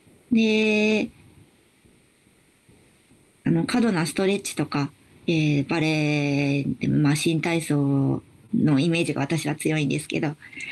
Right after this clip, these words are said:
あの、過度なストレッチを、まあ、すると、その靭帯を伸ばしてしまうことはできるんですが、やりすぎると。ただ、まあ、それが過度なストレスになって、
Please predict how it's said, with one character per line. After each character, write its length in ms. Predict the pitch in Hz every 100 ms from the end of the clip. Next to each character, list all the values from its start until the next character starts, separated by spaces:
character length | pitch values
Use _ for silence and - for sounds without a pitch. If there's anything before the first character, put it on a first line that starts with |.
| - -
あ 80 |
の、 140 | 160 -
過 120 | 262
度 120 | 220
な 200 | 185 170
ス 80 | 170
ト 120 | 190
レ 80 | 185
ッ 80 | 180
チ 220 | - 185
を、 280 | 226 247 - - -
ま 200 | 208 196
あ、 60 | 170
す 180 | - 196
る 180 | 190 196 -
と、 280 | 254 - - - - - _ _
そ 120 | - 190
の 120 | 190
靭 320 | 214 196 175 160
帯 240 | 156 165
を 260 | 175 156 - - - - -
伸 180 | 175 202
ば 160 | 269
し 100 | 320
て 100 | -
し 180 | 190 165
ま 120 | 175 175
う 60 |
こ 140 | 180 170
と 100 | 143
は 100 | 127
で 240 | - 160
き 160 | 165 208
る 140 | 156
ん 140 | 147
で 100 | 151
す 220 | 160 - 202
が、 280 | 208 160 - _ - - _ _ -
や 80 | 180
り 100 | 190
す 140 | 185
ぎ 100 | 170
る 100 | 147
と。 160 | 127 - - - - -
た 100 | 269
だ、 80 | 233
ま 180 | 214 214
あ、 40 |
そ 120 | 214 214
れ 140 | 208
が 220 | 214 202 - _ - - - -
過 120 | - 190
度 80 |
な 160 | 175 165
ス 60 | -
ト 100 | 185
レ 100 | 165
ス 140 | 160
に 120 | 160
な 120 | 160
っ 40 | 156
て、 440 | - - 247 190